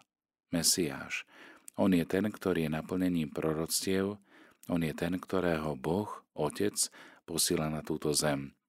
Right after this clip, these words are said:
aby zachránil to, čo sa bolo stratilo. Milí priatelia, nech teda toto vedomie, aj táto radostná zvesť Kristovho evanjelia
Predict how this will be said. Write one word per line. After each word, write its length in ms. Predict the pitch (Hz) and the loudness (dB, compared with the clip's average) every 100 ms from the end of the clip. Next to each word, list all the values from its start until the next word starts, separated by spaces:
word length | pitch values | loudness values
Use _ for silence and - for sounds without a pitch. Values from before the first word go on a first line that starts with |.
| _ _ _ - | _ _ _ 0
aby 120 | 87 87 | 2 4
zachránil 560 | 101 - 101 101 92 80 | 2 2 0 2 2 2
to, 200 | 90 - | -2 -2
čo 160 | - | -2
sa 160 | 80 73 | -2 -2
bolo 160 | 69 | -6
stratilo. 640 | 67 - - - 67 65 - _ _ _ _ _ _ _ _ _ _ _ _ _ - | -4 -4 -4 -6 -8 -10 -12 _ _ _ _ _ _ _ _ _ _ _ _ _ -4
Milí 160 | 92 80 | -2 -2
priatelia, 560 | - 78 - 80 78 73 - - - - - - _ | -2 -4 -4 -2 -2 -4 -12 -20 -20 -20 -20 -20 _
nech 80 | 107 | 2
teda 240 | 95 101 98 | 4 4 4
toto 240 | 95 87 | 2 4
vedomie, 560 | 85 82 80 78 78 - - - - | 4 4 2 2 -2 -6 -20 -18 -6
aj 400 | 80 73 71 - | -2 -2 -4 -4
táto 320 | 80 73 78 | -6 0 0
radostná 400 | 85 87 - 85 | 2 2 2 0
zvesť 400 | 76 92 90 - | 0 0 0 -2
Kristovho 480 | - 107 - 104 82 | -2 0 0 0 -2
evanjelia 600 | 85 87 85 80 80 85 | -2 0 0 0 0 0